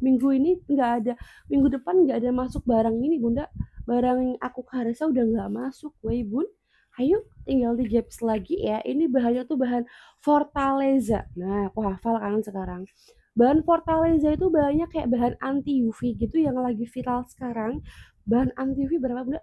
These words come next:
Empat ratus ribu, Bun. Bahannya kayak gitu. Aku beli gamisnya bahan kayak gitu. Hampir mirip ini dong ternyata, Beb.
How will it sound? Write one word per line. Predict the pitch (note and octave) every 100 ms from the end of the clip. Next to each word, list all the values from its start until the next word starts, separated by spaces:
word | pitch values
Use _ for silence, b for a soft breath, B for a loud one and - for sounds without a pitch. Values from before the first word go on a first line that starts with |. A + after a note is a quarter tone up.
| b b
Empat | A#3 A#3 B3 -
ratus | B3 B3 -
ribu, | B3+ G#3+ C4+
Bun. | A3+ C4
Bahannya | A3 A3 A#3+ C4
kayak | - C4+ A#3
gitu. | A#3
Aku | A#3+ - A#3+
beli | A3+ B3 B B B -
gamisnya | B3+ A#3+ B3+ - C4+
bahan | B3 A#3+ A#3+
kayak | B3 A3+
gitu. | A#3 -
Hampir | - E4 E4 E4+ F4
mirip | F4+ F#4 F#4+
ini | E4 F4 F#4+
dong | F4 E4 E4
ternyata, | D#4 D4+ C#4+ D#4
Beb. | A#3+ B3+